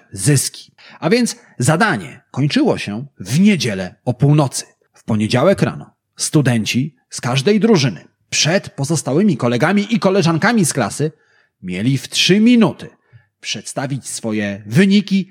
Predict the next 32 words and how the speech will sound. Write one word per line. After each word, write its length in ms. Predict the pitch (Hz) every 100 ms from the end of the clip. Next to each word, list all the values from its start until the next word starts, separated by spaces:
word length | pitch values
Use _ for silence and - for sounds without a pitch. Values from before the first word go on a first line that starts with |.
| _ _
i 200 | - 269
pochwalić 640 | - 156 - 139 113 107 -
się 300 | 117 113 113
zarobionymi 760 | 139 139 123 120 110 98 98 _
pieniędzmi. 720 | - 120 135 135 117 - - _ _ _
Zanim 480 | - 165 233 233 226
opowiem 520 | 175 - 220 185 131
ci, 280 | - 147 135
co 160 | - 147
takiego 440 | 147 151 143 147
zaskakującego 920 | 135 202 156 170 - 147 131 - 175 98
wydarzyło 560 | 123 120 117 185 139
się 200 | - 107
podczas 400 | 98 110 - 107
tego 220 | - 127
zadania, 460 | 135 165 170 220 233 - - -
zatrzymaj 600 | - 170 - - 294 131
się 220 | 104 127 143
i 440 | - 196 104 - -
zastanów 580 | 156 170 - 247 262 165
się 240 | 147 139
przez 240 | - 127
chwilę, 380 | - - 104 135 - -
jak 320 | 104 - -
ty 360 | - 196 196 -
rozwiązałbyś 840 | 139 156 139 117 123 120 95 92 -
ten 180 | 95
problem. 360 | - 143 117 - _ _ _ -
Jak 440 | 107 117 151 - -
w 60 | 120
dwie 240 | 117 147
godziny 480 | 139 120 107 101